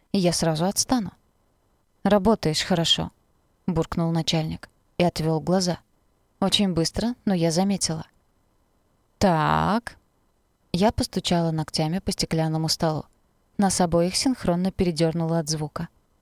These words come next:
"Вот ты сейчас говоришь, как воспитательница у меня в детском саду", пожаловался начальник. Похолодело всё прям. "В саду у твоего ребёнка?" "Если бы. Там они сейчас этим спиногрызом в попу дуют. В моём детстве,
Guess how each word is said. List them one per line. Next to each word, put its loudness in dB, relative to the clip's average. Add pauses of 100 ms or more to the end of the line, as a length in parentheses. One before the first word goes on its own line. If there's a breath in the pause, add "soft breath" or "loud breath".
(580)
"Вот 2
ты 4
сейчас 0
говоришь, 2
как -2
воспитательница 0
у 0
меня 0
в -4
детском 0
саду", 0 (480)
пожаловался 0
начальник. -2 (520)
Похолодело 2
всё 0
прям. -4 (800)
"В -6
саду 2
у 0
твоего 0
ребёнка?" 0 (720)
"Если 2
бы. -6 (500)
Там 6
они 4
сейчас 2
этим 0
спиногрызом 2
в -18
попу 2
дуют. -4 (320)
В -2
моём 4
детстве, -4